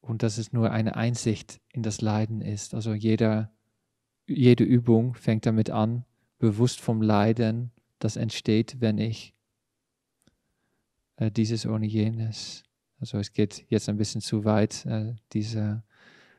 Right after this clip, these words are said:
alle aufzulisten, aber auf jeden Fall, ähm,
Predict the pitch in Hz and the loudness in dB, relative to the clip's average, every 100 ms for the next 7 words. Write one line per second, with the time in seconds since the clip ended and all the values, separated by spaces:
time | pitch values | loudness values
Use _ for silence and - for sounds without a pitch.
0 | _ - 107 101 - 127 _ _ _ _ | _ -2 2 2 0 -6 _ _ _ _
1 | - 104 - - 120 110 110 - - 113 | -4 -4 -4 -2 0 2 0 -2 -6 -4
2 | 113 107 104 107 104 104 - _ _ _ | -2 -2 -2 -2 -2 -4 -12 _ _ _
3 | - 110 - 110 113 107 113 104 104 92 | -6 -4 0 0 0 -4 0 2 0 0
4 | 107 104 101 107 | -2 -2 -6 -10